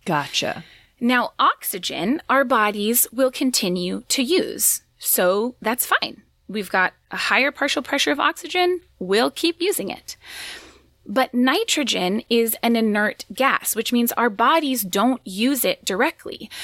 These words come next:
Speaker 2: So as it dissolves in our tissues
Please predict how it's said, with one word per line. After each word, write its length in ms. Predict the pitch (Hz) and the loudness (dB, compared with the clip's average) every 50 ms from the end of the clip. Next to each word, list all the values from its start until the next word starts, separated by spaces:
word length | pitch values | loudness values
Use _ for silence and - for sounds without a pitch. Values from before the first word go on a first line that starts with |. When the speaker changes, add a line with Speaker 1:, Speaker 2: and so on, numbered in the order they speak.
| - - - | -12 -10 -6
Speaker 2:
So 300 | - - - 277 269 262 - - | -2 0 2 4 4 2 2 0
as 340 | 240 247 285 349 370 349 - | 2 4 4 4 2 0 0
it 220 | - 254 269 - - | 0 0 0 0 0
dissolves 560 | 269 247 196 202 190 185 180 180 185 202 - | 0 0 2 2 2 2 2 2 0 -2 -2
in 140 | - 214 233 | -2 0 2
our 120 | 247 269 262 | 2 0 0
tissues 720 | - - - - - - - - 64 - - - - - | -2 -2 -2 -2 -2 -2 -2 -4 -6 -4 -4 -6 -6 -8